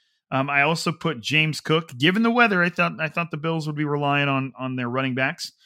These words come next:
I thought this one was, wasn't gonna pan off because in, like, the first carry of the game, James Cook fumbled, and he was out for, like, the rest of the quarter. And then he came in in, like, the second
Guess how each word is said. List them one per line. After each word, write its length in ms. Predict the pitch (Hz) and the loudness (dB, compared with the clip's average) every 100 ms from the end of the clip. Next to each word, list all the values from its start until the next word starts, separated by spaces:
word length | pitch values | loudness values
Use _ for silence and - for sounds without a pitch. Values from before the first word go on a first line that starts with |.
| _ - | _ -4
I 80 | 180 | 4
thought 220 | 262 180 | 4 4
this 180 | 262 269 | 2 0
one 140 | 262 | 0
was, 180 | 190 147 | 0 0
wasn't 440 | 143 147 147 143 | -2 -2 -2 0
gonna 120 | 135 131 | -2 0
pan 240 | 147 131 | 0 2
off 180 | 143 165 | 0 -2
because 280 | 156 175 156 | -4 -2 0
in, 80 | |
like, 160 | 165 151 | 0 0
the 100 | 123 - | -4 -4
first 340 | 214 220 - _ _ _ - | -4 -2 -6 _ _ _ -2
carry 340 | - 226 233 | 6 8 10
of 60 | 202 | 6
the 80 | 147 | 4
game, 340 | 175 214 139 | 4 4 4
James 300 | 123 175 170 | 2 0 0
Cook 160 | 185 - | -2 -4
fumbled, 340 | 170 185 123 90 _ _ _ 139 | -2 -2 -2 -6 _ _ _ 0
and 80 | |
he 60 | 156 | 2
was 180 | 151 127 | 2 4
out 240 | 165 175 | 4 4
for, 100 | 165 | 0
like, 160 | 143 135 | 0 0
the 100 | 139 | 0
rest 280 | 127 120 127 | 0 0 -4
of 60 | |
the 80 | 117 | -6
quarter. 300 | - 120 101 | -6 -6 -6
And 140 | 98 | -2
then 60 | 147 | 0
he 80 | 175 | -2
came 320 | - 180 175 | -2 -2 0
in 140 | 175 | 0
in, 120 | 170 160 | 0 -2
like, 160 | 151 | -4
the 80 | - | -8
second 520 | - 156 147 131 143 | -6 -4 -2 -4 -8